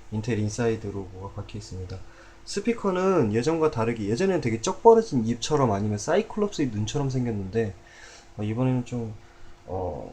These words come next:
굉장히 좀 심플하게 하려고 좀 디자인을 해치지 않는 선에서, 어, 어, 디자인, 어, 설계를 하기 위해서 좀 많이 노력한 것 같아요.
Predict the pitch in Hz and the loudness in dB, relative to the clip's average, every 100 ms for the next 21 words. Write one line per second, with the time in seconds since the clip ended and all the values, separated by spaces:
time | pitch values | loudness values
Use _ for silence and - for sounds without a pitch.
0 | - - 107 107 101 - 110 - 214 226 | -16 -10 -6 -4 -6 -6 -6 -2 -2 0
1 | 226 214 175 156 151 185 180 135 113 113 | 0 0 2 -2 -2 -2 -4 -2 -2 -2
2 | 98 - 101 101 - 113 143 143 135 131 | -4 -8 -14 -12 -6 -2 2 4 4 2
3 | 127 123 120 120 117 131 151 - - 147 | 2 0 0 -2 -2 -2 -4 -8 -4 -2
4 | 101 107 107 101 92 - - - - 107 | -2 -2 -2 -6 -8 -14 -16 -20 -16 -10
5 | 110 143 135 131 113 - 101 95 95 90 | -2 -2 2 2 0 -2 -6 -4 -6 -8
6 | - - - - - 110 92 - 117 110 | -12 -18 -20 -20 -12 -8 -8 -8 -4 0
7 | 113 110 104 98 - 165 175 156 165 156 | 0 0 -4 -6 -2 0 2 0 0 -2
8 | 113 110 107 107 101 104 101 120 - 175 | -2 -4 -4 -4 -2 -2 -4 -6 -8 -8
9 | 175 110 - 98 120 | -4 -4 -4 -8 -8